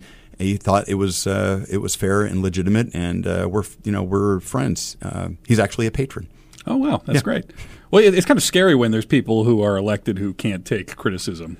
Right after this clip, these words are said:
Speaker 2: or don't think that's at least a normal part of the job, right?
Speaker 1: Exa-, right, exactly. If you're gonna put yourself in the, in the public realm, you should, you should set your, you should expect that.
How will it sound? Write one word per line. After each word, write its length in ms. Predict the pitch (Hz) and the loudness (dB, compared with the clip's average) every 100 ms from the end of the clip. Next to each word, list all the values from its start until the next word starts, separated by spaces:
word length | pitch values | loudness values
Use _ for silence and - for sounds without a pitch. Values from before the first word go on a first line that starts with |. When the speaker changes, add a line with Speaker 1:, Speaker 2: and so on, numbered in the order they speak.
| - | -4
Speaker 2:
or 100 | 110 | 0
don't 260 | 107 135 | 2 2
think 140 | 143 131 | 2 0
that's 300 | 110 - 110 | -2 -4 -4
at 80 | |
least 220 | 117 120 120 | 0 0 0
a 40 | |
normal 340 | 107 113 110 | 2 2 2
part 220 | 98 117 90 | 2 0 0
of 60 | |
the 60 | 85 | -4
job, 440 | 98 90 80 85 | -6 -6 -6 -10
right? 240 | 98 95 - - | -8 -8 -6 0
Speaker 1:
Exa-, 500 | 143 - - - - | 2 2 0 -10 0
right, 260 | 180 208 117 | 4 4 4
exactly. 380 | 104 131 101 | 4 4 2
If 80 | 90 | 0
you're 60 | 131 | 2
gonna 120 | 151 | 2
put 120 | 156 | 2
yourself 340 | 135 - 120 120 | 0 2 2 4
in 80 | |
the, 220 | 104 101 92 | 2 2 0
in 140 | 101 98 | 0 0
the 80 | 90 | 0
public 360 | 113 107 113 | 0 0 0
realm, 320 | 104 90 90 87 | 0 0 0 0
you 140 | 95 | -2
should, 360 | 90 - 87 80 - - - - | -2 -2 -4 -6 -14 -20 -14 -4
you 120 | 87 | -4
should 180 | - 85 | -2 -4
set 260 | - 92 | -2 -2
your, 120 | 92 | -2
you 100 | 90 | -2
should 300 | 85 95 92 | -2 -2 -2
expect 380 | - - 73 - | -4 -8 -8 -8
that. 180 | - - | -10 -12